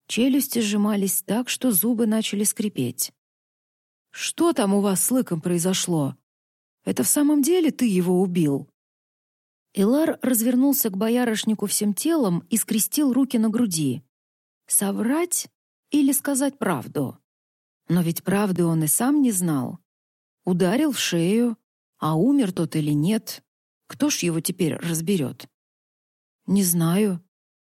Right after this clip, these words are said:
Боярышник усмехнулся. «Убил, убил, я знаю. Крепким ударом. Но ты меня не бойся. Лыка мне никогда не нравился.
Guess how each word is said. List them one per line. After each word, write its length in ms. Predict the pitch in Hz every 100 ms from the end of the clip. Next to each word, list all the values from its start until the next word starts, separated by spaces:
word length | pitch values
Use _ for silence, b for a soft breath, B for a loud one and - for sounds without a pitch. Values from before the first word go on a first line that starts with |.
| _ _ _ _ -
Боярышник 840 | 202 196 196 196 233 254 - 269
усмехнулся. 960 | 269 - 277 - 220 135 - - 135 - _ _ _ _ _ _ _ _ _ -
«Убил, 500 | 196 196 226 285 269
убил, 540 | 226 170 214 254 220
я 220 | 170 180 185
знаю. 680 | 170 170 180 196 170 139 - _ _ _ _ _ -
Крепким 440 | 254 240 - 190
ударом. 600 | 214 220 175 160 151 135 _ _ _ _ _ _ -
Но 420 | 247 277 262 254
ты 160 | 254 262
меня 220 | 254 247
не 100 | 254
бойся. 640 | 240 170 - 156 139 - _ _ _ _ _ _ 302
Лыка 400 | 311 247 - 214
мне 200 | 233 220
никогда 380 | 220 220 220
не 140 | 202 226
нравился. 720 | 226 147 151 - - 131